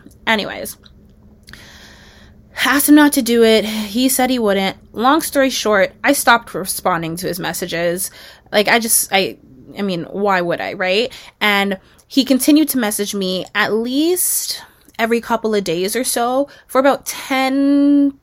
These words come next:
going on eleven months straight. He would continue to send messages to make sure he stayed at the top of my inbox, which I hate to admit, but it's a pretty good tactic because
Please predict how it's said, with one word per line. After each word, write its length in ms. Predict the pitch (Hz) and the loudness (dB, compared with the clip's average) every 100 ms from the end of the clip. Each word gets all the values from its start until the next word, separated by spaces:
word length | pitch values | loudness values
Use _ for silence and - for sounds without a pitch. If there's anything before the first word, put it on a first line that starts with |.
| _ | _
going 260 | 240 233 233 | 0 0 0
on 140 | 226 | 0
eleven 380 | 226 202 190 208 | 0 0 0 0
months 320 | 196 185 - | -2 -2 -4
straight. 880 | - - - 185 160 147 - - - - - - - | -4 -6 -8 -6 -6 -8 -10 -14 -14 -16 -20 -20 -12
He 180 | - 254 | -2 0
would 520 | 220 220 214 208 214 _ _ - | 2 2 2 0 -4 _ _ -4
continue 540 | 269 233 - 262 277 | -2 0 2 2 2
to 140 | 285 302 | 0 -2
send 240 | 294 269 | 2 2
messages 760 | 208 208 196 151 92 294 - - _ _ _ _ | 0 -4 -6 -6 -4 -4 -6 -12 _ _ _ _
to 140 | - 233 | -4 -2
make 200 | 208 - | -2 -2
sure 200 | 226 220 | -4 -4
he 160 | 240 | -4
stayed 400 | 220 - 202 226 | -4 0 0 0
at 140 | 214 - | -2 -8
the 80 | 208 | -8
top 240 | 190 208 | -6 -6
of 60 | 214 | -6
my 140 | 202 | -6
inbox, 600 | 196 208 190 139 277 - - - | -6 -6 -6 -8 -8 -12 -12 -4
which 220 | 277 285 - | -2 -2 -6
I 60 | |
hate 280 | 254 - 262 | -8 -6 -6
to 120 | - 415 | -2 -2
admit, 400 | 269 196 208 - | -2 -6 -10 -14
but 240 | - 214 - _ _ _ - | -10 -10 -12 _ _ _ -16
it's 200 | 226 - | -12 -10
a 40 | 226 | -10
pretty 480 | - - 214 277 494 | -14 -4 -2 -2 -2
good 220 | 427 415 | -4 -4
tactic 640 | - 170 190 285 349 - | -4 -4 -2 0 -2 0
because 480 | 269 240 247 233 | -4 0 2 2